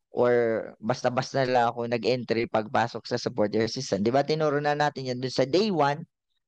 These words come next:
yung proper entry signal na kailangan hintayin bago pumasok. Hindi tayo aggressive. Dapat we always entry with our confirmation. At least two or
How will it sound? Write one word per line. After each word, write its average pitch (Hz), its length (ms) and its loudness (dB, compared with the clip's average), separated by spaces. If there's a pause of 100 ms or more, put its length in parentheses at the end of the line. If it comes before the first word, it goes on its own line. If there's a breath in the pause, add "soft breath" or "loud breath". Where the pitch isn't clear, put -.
(100)
yung 127 240 -2
proper 180 560 2
entry 135 400 -2
signal 151 640 -2
na 117 160 -2
kailangan 117 480 -2
hintayin 135 320 0
bago 117 240 0
pumasok. 101 520 -4 (200)
Hindi 131 240 4
tayo 135 240 2
aggressive. 113 720 0 (400 soft breath)
Dapat - 520 2 (200)
we 139 160 2
always 165 640 2
entry 120 560 0
with 143 320 0
our 131 200 2
confirmation. 107 920 -2
At - 160 -4
least 143 400 -2
two 247 240 4 (600 soft breath)
or 160 200 4